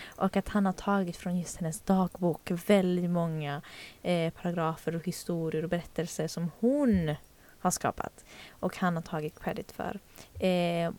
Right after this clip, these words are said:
art-, artister verkligen, alltså målare, att kvinnor på något sätt kan inte ses i ett professionellt sammanhang. Eh, men vi kan vara barnomtagare, läkare, men vi kan aldrig vara doktorer eller professor, utan det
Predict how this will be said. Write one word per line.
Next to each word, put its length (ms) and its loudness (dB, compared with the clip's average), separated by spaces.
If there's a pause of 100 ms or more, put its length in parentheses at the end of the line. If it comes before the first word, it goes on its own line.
(200)
art-, 300 -2
artister 560 2
verkligen, 640 0
alltså 200 -4
målare, 560 2
att 220 -6
kvinnor 380 2
på 140 -4
något 300 0
sätt 160 -8
kan 180 -4
inte 80 -6
ses 560 -4
i 120 0
ett 180 -8
professionellt 520 0
sammanhang. 720 2 (520)
Eh, 400 6 (720)
men 200 10
vi 140 4
kan 260 4
vara 260 10
barnomtagare, 960 4
läkare, 520 2
men 160 2
vi 80 -2
kan 160 2
aldrig 260 4
vara 100 4
doktorer 680 4
eller 340 2 (240)
professor, 760 6 (220)
utan 380 2
det 400 4